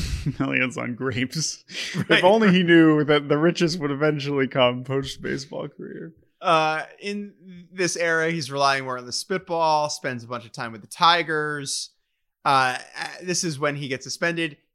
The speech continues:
Speaker 2: He violates the reserve clause, uh,
Speaker 1: Hmm.
Speaker 2: and just goes p-, and pitches an indie ball for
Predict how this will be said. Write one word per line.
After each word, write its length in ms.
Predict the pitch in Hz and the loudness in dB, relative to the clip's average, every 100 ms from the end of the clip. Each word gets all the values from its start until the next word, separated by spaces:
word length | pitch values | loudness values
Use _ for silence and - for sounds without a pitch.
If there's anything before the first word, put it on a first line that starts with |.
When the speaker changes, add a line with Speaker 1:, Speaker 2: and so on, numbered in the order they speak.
| _ | _
Speaker 2:
He 360 | 185 170 165 160 | -8 -8 -6 -4
violates 580 | 143 156 185 196 180 | 2 4 4 2 -4
the 120 | - 151 | -6 -6
reserve 520 | 131 113 135 165 156 | -6 -4 -4 -4 -8
clause, 600 | - 185 190 196 202 - - | -6 -4 -2 -4 -8 -10 -6
uh, 200 | 151 131 | -4 -4
Speaker 1:
Hmm. 80 | 143 | -6
Speaker 2:
and 120 | 127 | -8
just 220 | 139 - | -8 -6
goes 280 | 147 143 151 | -2 -2 -4
p-, 180 | _ _ _ _ - | _ _ _ _ -14
and 140 | 135 | -10
pitches 280 | 143 139 127 | -10 -8 -8
an 80 | 123 | -8
indie 300 | 123 131 135 | -10 -10 -4
ball 200 | 143 143 | -4 -4
for 240 | 139 117 | -10 -14